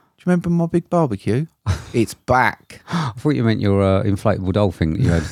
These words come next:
Speaker 1: <laughs> No.
Speaker 2: after your first life.
Speaker 1: <laughs>
Speaker 2: Penny.
Speaker 1: No, no, my big barbecue, mate. My big
Speaker 2: Right.
Speaker 1: massive one. It's
Speaker 2: Oh,
Speaker 1: back,
Speaker 2: yeah.
Speaker 1: back in my life.
Speaker 2: Right.
Speaker 1: Um,
Speaker 2: Okay.
Speaker 1: yeah, and then I had a weird moment this week, mate.
Speaker 2: Yeah.
Speaker 1: And it was ruined.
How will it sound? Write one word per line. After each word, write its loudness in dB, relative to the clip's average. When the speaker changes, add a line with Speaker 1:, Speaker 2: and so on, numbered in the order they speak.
Speaker 1:
<laughs> -2
No. 0
Speaker 2:
after 0
your 0
first -2
life. 0
Speaker 1:
<laughs> -4
Speaker 2:
Penny. 2
Speaker 1:
No, 0
no, 2
my 0
big -4
barbecue, -2
mate. -6
My -6
big 0
Speaker 2:
Right. 0
Speaker 1:
massive -6
one. -4
It's -4
Speaker 2:
Oh, 4
Speaker 1:
back, 2
Speaker 2:
yeah. -18
Speaker 1:
back -4
in 0
my 0
life. -4
Speaker 2:
Right. 2
Speaker 1:
Um, 0
Speaker 2:
Okay. -2
Speaker 1:
yeah, 2
and 2
then 2
I -4
had -2
a 0
weird 0
moment -2
this -10
week, -6
mate. 0
Speaker 2:
Yeah. 0
Speaker 1:
And 4
it -4
was -2
ruined. 0